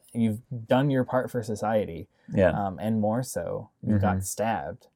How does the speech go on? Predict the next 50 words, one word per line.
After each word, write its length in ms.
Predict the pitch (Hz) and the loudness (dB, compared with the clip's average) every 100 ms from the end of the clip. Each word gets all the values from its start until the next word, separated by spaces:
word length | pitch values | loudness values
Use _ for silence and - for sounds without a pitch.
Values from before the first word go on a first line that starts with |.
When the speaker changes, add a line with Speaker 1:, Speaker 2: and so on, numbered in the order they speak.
| _ _ - | _ _ 2
Speaker 2:
Yeah. 140 | 135 | 2
Speaker 1:
So, 680 | 98 - 135 151 120 101 - | 4 2 8 10 10 6 2
uh, 240 | 113 107 104 | 0 0 0
you 140 | 113 | -2
can 120 | 131 | 2
go 140 | 147 156 | 6 6
home 240 | 135 175 | 6 2
now. 280 | 110 67 - - | -2 -6 -14 4
Speaker 2:
With 180 | 123 127 | 8 8
a 60 | 113 | 6
magic 480 | 107 160 180 151 | 4 2 0 -2
blade 280 | 117 143 131 | 4 6 6
that's 160 | 101 - | 2 2
going 160 | 110 107 | 2 4
to 60 | |
make 180 | 107 104 | 2 0
you 60 | 101 | -4
feel 260 | - 123 | 2 8
it 160 | 104 87 _ _ _ - | 8 8 _ _ _ 6
every 280 | 131 123 135 | 6 8 10
Speaker 1:
Forever. 280 | - 107 107 | 12 12 10
Speaker 2:
year 360 | 98 90 - - | 10 8 6 0
Speaker 1:
Yeah, 240 | 139 131 117 | 4 4 6
Speaker 2:
on 260 | 110 104 | 4 6
Speaker 1:
for 120 | 101 | 6
Speaker 2:
the, 60 | 127 | 8
Speaker 1:
every, 380 | 123 123 120 117 | 8 8 2 4
Speaker 2:
yeah. 220 | 107 90 101 - | 4 4 2 0
Speaker 1:
yeah, 300 | 110 98 104 | 0 0 2
forever. 560 | 127 127 98 98 101 _ _ _ _ _ _ _ - | 4 6 4 -2 -4 _ _ _ _ _ _ _ 0
Speaker 2:
It 40 | |
wasn't, 360 | 113 87 78 - _ _ _ _ _ _ _ _ _ _ _ _ _ _ | 2 2 -4 -20 _ _ _ _ _ _ _ _ _ _ _ _ _ _
wasn't 200 | 117 104 | -4 -4
by 100 | 98 92 | -4 -4
a 60 | |
ring 200 | 92 95 | -4 -4
wraith 240 | 92 92 - | -4 -6 -6
in 60 | 92 | -8
the 80 | |
books, 340 | 92 95 92 - | -4 -6 -6 -6
but 120 | 101 | -2
it's 220 | 98 98 - | -2 -4 0
fine. 340 | 113 101 95 | 2 2 0
It's 180 | 95 - | -2 4
fine. 340 | - 104 92 | 6 8 6
Speaker 1:
Oh, 80 | 151 | 6
yeah. 540 | 143 139 190 214 143 113 | 6 4 4 4 2 0
It 60 | 123 | 0
was 180 | 127 | -2
by, 800 | 127 139 139 139 135 131 131 131 | -2 -2 0 0 0 0 -2 -4